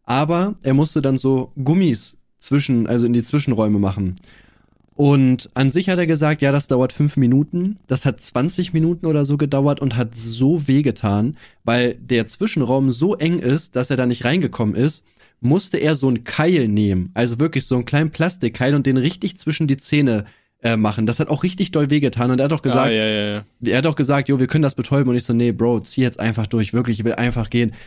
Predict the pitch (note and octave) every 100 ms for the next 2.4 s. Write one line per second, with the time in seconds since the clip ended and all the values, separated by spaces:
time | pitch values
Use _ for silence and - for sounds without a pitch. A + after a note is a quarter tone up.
0 | - B2 B2+ C3+ A#2 C#3 C#3+ B2 A#2 C#3
1 | F3+ F3+ C#3 F#3+ E3 F3 - E3 - C#3+
2 | A#2+ E3 D3+ E3+